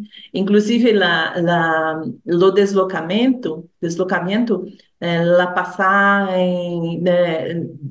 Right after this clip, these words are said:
do ônibus, tudo que tem, é, involucrado nesse, nesse processo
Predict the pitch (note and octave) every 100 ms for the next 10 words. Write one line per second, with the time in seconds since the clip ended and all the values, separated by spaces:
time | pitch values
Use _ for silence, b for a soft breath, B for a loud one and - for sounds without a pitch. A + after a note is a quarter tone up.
0 | - - G3+ G3+ G#3 G#3+ G3+ G3+ F#3 F#3+
1 | F#3 - _ G#3+ B3 A#3+ A3 - G#3 G#3
2 | G3+ G3 - - F3 F3 F3 F3+ F#3 G3
3 | F#3 F#3+ F3+ F3 E3+ F3 A3+ - F#3+ E3+
4 | F#3 G#3+ A#3+ - F3 E3+ G#3 D#4 D#4+